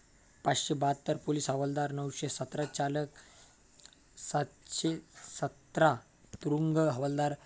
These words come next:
आणि चोवीस बॅट्समॅन पदासाठी अर्ज करण्यात आले आहेत. सर्वांची मैदानी चाचणी सुरू आहे. शिवाय मुंबई पोलीस दलाला आणखी बाराशे कर्मचाऱ्यांची आवश्यकता असून डिसेंबरमध्ये होणाऱ्या भरतीनंतर ही पदे भरली जाणार आहेत.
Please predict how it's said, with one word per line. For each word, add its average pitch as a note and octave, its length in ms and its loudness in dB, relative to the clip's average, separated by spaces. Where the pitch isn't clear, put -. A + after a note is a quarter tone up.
आणि C#3 160 -4
चोवीस D#3 280 2
बॅट्समॅन D3 460 -2
पदासाठी C#3+ 360 -2
अर्ज C#3+ 220 0
करण्यात C#3 340 -4
आले C#3 240 -4
आहेत. C3 220 0
सर्वांची D#3+ 360 2
मैदानी D3+ 400 0
चाचणी D3 320 -2
सुरू D#3 300 -2
आहे. D3+ 300 4
शिवाय D3+ 320 2
मुंबई E3 260 4
पोलीस D#3+ 420 2
दलाला D3 440 0
आणखी D3+ 320 -2
बाराशे D3 480 0
कर्मचाऱ्यांची C#3+ 1000 0
आवश्यकता D3+ 440 0
असून D3 260 0
डिसेंबरमध्ये D3+ 640 2
होणाऱ्या C#3+ 400 -2
भरतीनंतर C#3 600 -4
ही C3 80 -6
पदे C#3 280 -2
भरली C3 240 -6
जाणार C3+ 320 -6
आहेत. C3 100 -8